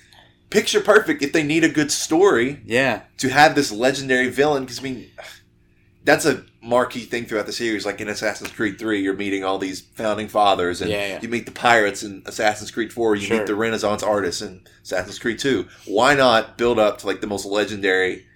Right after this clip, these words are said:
Speaker 1: Egyptian figure of all time
Speaker 2: Yeah.
Speaker 1: as your, like, prime target? That would be awesome.
Speaker 2: I, I, I actually, if that's, if that's the pitch, first of all, well done.
Speaker 1: Yeah.
Speaker 2: Second of all, I'm in. Because, like I said, uh,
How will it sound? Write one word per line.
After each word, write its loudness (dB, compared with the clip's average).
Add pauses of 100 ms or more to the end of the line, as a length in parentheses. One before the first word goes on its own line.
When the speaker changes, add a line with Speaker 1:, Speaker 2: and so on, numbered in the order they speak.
(240)
Speaker 1:
Egyptian -2
figure 0
of 0
all 6
time -2
Speaker 2:
Yeah. -4 (140)
Speaker 1:
as 0
your, 2
like, 0
prime 2
target? 2
That 0
would -4
be -8
awesome. -2
Speaker 2:
I, -8 (140)
I, -12 (240)
I -4
actually, -4
if -8
that's, 2 (480)
if -6
that's 10
the -6
pitch, 6
first 4
of -4
all, 0
well -2
done. -4
Speaker 1:
Yeah. 2
Speaker 2:
Second 6
of -2
all, 2 (280)
I'm -4
in. -6 (600)
Because, 4
like 6
I 8
said, 4
uh, -2